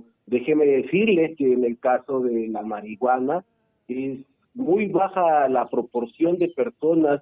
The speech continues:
que usan habitualmente esta sustancia y que llegan a tener dependencia a la misma. Y según datos de los estudios que hacen científicos, sobre todo de Estados Unidos, han llegado a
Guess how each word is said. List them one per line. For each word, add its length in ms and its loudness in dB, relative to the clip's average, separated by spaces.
que 120 0
usan 420 2
habitualmente 840 0
esta 200 -8
sustancia 560 -6
y 120 -8
que 220 -2
llegan 440 0
a 80 0
tener 480 -6
dependencia 960 -8
a 60 -8
la 140 -14
misma. 400 -18
Y 560 -12
según 420 -4
datos 680 0
de 180 -2
los 220 -4
estudios 1040 2
que 360 -2
hacen 400 -2
científicos, 800 -2
sobre 180 -8
todo 280 2
de 60 2
Estados 380 0
Unidos, 400 0
han 160 -2
llegado 440 2
a 100 -4